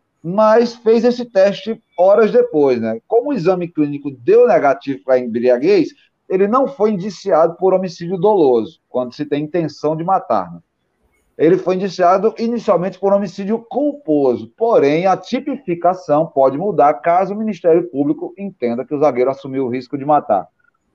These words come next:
A decisão foi da juíza Simone Rodrigues Vale, da Primeira Vara Criminal de Bragança Paulista,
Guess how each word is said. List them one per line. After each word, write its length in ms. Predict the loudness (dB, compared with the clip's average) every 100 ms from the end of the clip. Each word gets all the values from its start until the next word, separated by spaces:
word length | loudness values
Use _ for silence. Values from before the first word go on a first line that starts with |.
| _
A 120 | -2 2
decisão 680 | 2 2 0 2 4 4
foi 160 | 4 0
da 160 | 2 2
juíza 640 | 2 4 4 4 4 2
Simone 540 | 0 -6 0 0 0
Rodrigues 540 | -2 -2 0 0 -2 0
Vale, 300 | 2 2 2
da 120 | -2
Primeira 360 | -2 -4 -2
Vara 360 | 0 0 0 -2
Criminal 580 | -8 -12 -6 0 0 0
de 80 | 0
Bragança 420 | -2 -2 -8 -8
Paulista, 720 | 0 0 0 -4 -2 -4